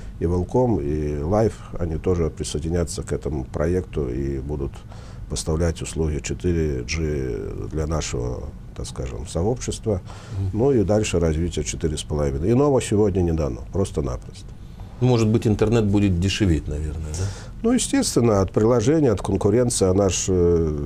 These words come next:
Speaker 1: не увеличивает цены, так сказать.
Speaker 2: Вот вы с-, когда начали отвечать на этот вопрос, сказали о хорошем, а теперь о плохом.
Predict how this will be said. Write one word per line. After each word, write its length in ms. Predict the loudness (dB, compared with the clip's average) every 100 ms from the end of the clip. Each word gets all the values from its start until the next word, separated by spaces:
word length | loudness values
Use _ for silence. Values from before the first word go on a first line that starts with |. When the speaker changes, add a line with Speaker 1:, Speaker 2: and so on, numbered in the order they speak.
| -4 -6 -8 -10 -10 -10 -8
Speaker 1:
не 140 | -4 0
увеличивает 640 | 2 2 2 2 0 0
цены, 400 | -4 0 2 0
так 160 | -2 -10
сказать. 260 | -8 -2
Speaker 2:
Вот 180 | 0 0
вы 260 | 2 2 2
с-, 120 | 0
когда 280 | 0 4 4
начали 280 | 4 4 2
отвечать 400 | 4 4 4 4
на 60 |
этот 140 | 4 4
вопрос, 340 | 6 4 2
сказали 420 | 2 4 4 4 2
о 120 | 0
хорошем, 560 | 4 4 4 2 -2 -2
а 80 | -2
теперь 280 | 2 2
о 80 | 4
плохом. 420 | 4 2 4 2